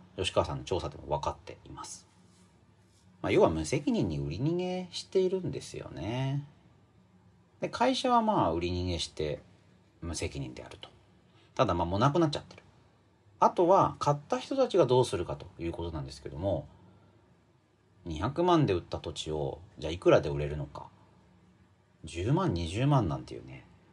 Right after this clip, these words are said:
住宅地も、広告を見ると、今でも売り出されてるんですけども、まあ、そういうところはやっぱり誰も買わないですよね。一部、住宅が建っているものについては、中古住宅とか、もしくは賃貸物件とか、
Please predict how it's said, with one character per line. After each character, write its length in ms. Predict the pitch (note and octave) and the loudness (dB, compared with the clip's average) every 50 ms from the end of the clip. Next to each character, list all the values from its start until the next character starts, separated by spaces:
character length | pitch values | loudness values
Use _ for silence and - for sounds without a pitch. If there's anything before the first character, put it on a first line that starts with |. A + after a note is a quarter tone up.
| _ _ _ _ _ _ _ _ | _ _ _ _ _ _ _ _
住 200 | - D#2 D#2 C#2+ | -10 -8 -6 -4
宅 180 | - - - - | -4 -6 -4 -4
地 140 | - - C2 | -6 -6 -6
も、 140 | C2 C2+ - - - - _ _ _ _ _ _ _ | -10 -16 -18 -20 -20 -20 _ _ _ _ _ _ _
広 200 | - B2+ A#2+ C#3+ C3+ | 0 2 2 2 2
告 120 | - C3 | 2 4
を 40 | B2 A#2+ | 4 4
見 100 | A#2+ G2+ | 4 2
る 80 | F#2 - | 0 -4
と、 140 | - - - | -8 -6 -2
今 200 | - F3 F#3+ C#3 | 2 6 6 6
で 80 | F#2 E2 | 6 4
も 180 | C#2+ - - - - - - - - - - | 0 -4 -8 -12 -18 -20 -20 -20 -20 -12 -10
売 100 | - E2+ | -8 -6
り 60 | D#2+ | -6
出 100 | E2 E2 | -6 -6
さ 100 | - - | -6 -6
れ 80 | D2 C#2+ | -8 -8
て 100 | C#2+ - | -10 -12
る 80 | - | -14
ん 60 | B1+ - | -16 -18
で 60 | - | -18
す 80 | - | -16
け 100 | - - | -16 -14
ど 80 | - D2+ | -12 -8
も、 180 | D#2+ D#2+ D2 - | -8 -6 -2 0
ま 100 | A#2+ C#3+ | 0 0
あ、 20 | |
そ 220 | D3 A3+ A#3 B3+ | 0 0 0 2
う 40 | C4 | 2
い 60 | B3+ | 2
う 80 | B3+ A#3+ | 2 2
と 120 | - A#3 | 0 0
こ 100 | A3+ A3+ | 2 2
ろ 100 | A3 G3+ | 2 4
は 80 | F3 D#3 | 4 4
や 60 | D3+ | 4
っ 80 | C#3+ D3 | 2 2
ぱ 120 | - D#3 D3+ | 2 2 2
り 100 | C#3+ C#3 | 2 2
誰 220 | C3+ C3 D3+ D#3+ | 2 0 2 2
も 160 | D#3+ D#3 D3 | 0 0 -2
買 200 | D3 - - B2+ | -4 -2 -2 0
わ 140 | C#3+ D#3+ E3 | 0 0 0
な 180 | E3+ E3+ E3 D3 | 0 0 -2 -2
い 60 | A2 | -2
で 100 | F#2+ F2+ | -4 -6
す 120 | - - | -10 -10
よ 120 | - - - | -12 -10 -8
ね。 300 | - F2 F#2 F#2+ F#2+ - - - - _ _ _ _ _ _ _ _ _ _ _ _ _ _ - | -6 -4 -4 -4 -6 -8 -12 -20 -20 _ _ _ _ _ _ _ _ _ _ _ _ _ _ -16
一 220 | C#3+ - - C#4 | -10 -6 -2 4
部、 220 | C4+ F3+ - - - - - - _ _ _ - | 4 4 4 4 0 -8 -20 -20 _ _ _ -6
住 240 | C3 D3 G#3 A#3+ | -2 0 0 0
宅 260 | A#3 - B3 A#3+ B3+ A#3 | 0 -2 -2 -2 -2 -2
が 120 | A#3+ A#3 | -2 -2
建 120 | - C#4+ D#4 | 0 -2 -2
っ 20 | |
て 200 | - - - B3+ | -2 -2 0 0
い 40 | A3 | 2
る 100 | F3 D#3+ | 2 2
も 80 | D#3+ E3 | 2 4
の 100 | D#3+ D3 | 4 2
に 120 | C3 A2+ | 2 0
つ 120 | - C#3 | 0 -2
い 80 | C#3 B2+ | -4 -2
て 140 | - B2 B2+ | 0 0 2
は、 340 | D#3+ F3 D#3 B2+ F#2+ - - - - - - - | 2 4 2 2 0 0 -4 -12 -20 -20 -20 -10
中 200 | - - E3+ E3 | -4 -2 -2 0
古 200 | E3+ - D#3+ D3 | 2 2 2 2
住 200 | C3+ C3 A2+ F#2 | 2 2 0 0
宅 200 | - - - - | -4 -8 -14 -16
と 80 | - | -20
か、 140 | - - - - _ _ _ _ _ _ | -20 -20 -20 -20 _ _ _ _ _ _
も 80 | - D3+ | -4 -4
し 80 | C#3+ | -2
く 80 | - - | -2 -4
は 40 | - | -4
賃 300 | - - C3+ C3+ C3+ C#3+ | 0 0 0 2 2 2
貸 200 | C#3 B2+ B2 A#2 | 2 2 2 0
物 140 | G#2+ G#2 | -2 -6
件 160 | F#2+ - - - - | -8 -10 -14 -18 -20
と 80 | - - | -20 -20
か、 140 | - - | -20 -20